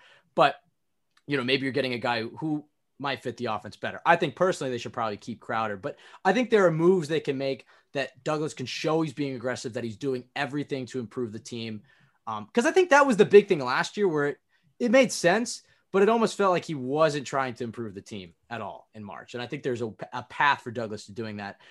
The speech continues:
I guess, what do you think about the, the prospect of, of cutting Crowder? I saw you had an article on why the Jets should under no circumstance do that. But given that this is such a stacked receiver class and the types of receivers that are coming out are slot guys, so maybe the Jets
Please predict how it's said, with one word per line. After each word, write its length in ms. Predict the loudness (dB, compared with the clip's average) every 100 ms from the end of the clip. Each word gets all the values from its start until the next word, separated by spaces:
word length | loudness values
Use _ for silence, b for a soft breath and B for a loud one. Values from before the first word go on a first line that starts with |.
| B 2
I 80 |
guess, 160 | 4 6
what 100 | 6
do 80 | 6
you 80 | 4
think 240 | 0 0
about 300 | 0 -2 -2
the, 140 | -8
the 100 | -10
prospect 560 | -8 -4 -6 -6 -10 -8
of, 100 | -10
of 160 | -12 -10
cutting 240 | -8 -8
Crowder? 240 | -8 -6
I 60 | -6
saw 100 | -8
you 120 | -8
had 80 | -8
an 40 |
article 320 | -8 -8 -10 -10
on 60 |
why 100 | -10
the 80 | -10
Jets 240 | -12 -14 B B
should 180 | -6 -4
under 180 | -4 -2
no 160 | 0 0
circumstance 680 | 0 -2 -4 -8 -10 -10
do 200 | -2 0
that. 300 | 0 -2 -6 b b b -12
But 400 | 4 6 6 0 _ -16 6
given 400 | 8 10 6 2
that 160 | 0
this 160 | -4 -8
is 100 | -6
such 200 | -6 -6
a 40 |
stacked 480 | -8 -6 0 0 -2
receiver 380 | -10 -8 -8 -8
class 420 | -6 -4 -4 -6 b b -6
and 100 | -4
the 60 | -4
types 340 | -4 -6 -4
of 60 | -4
receivers 340 | -4 -4 -4
that 120 | -4 -6
are 40 |
coming 300 | -6 -8 -6
out 240 | -8 -8 -8
are 180 | -6 -6
slot 420 | -6 2 2 2
guys, 300 | -8 -8 -8
so 140 | -4
maybe 260 | -4 -4 -6
the 80 | -8
Jets 360 | -6 -6 -8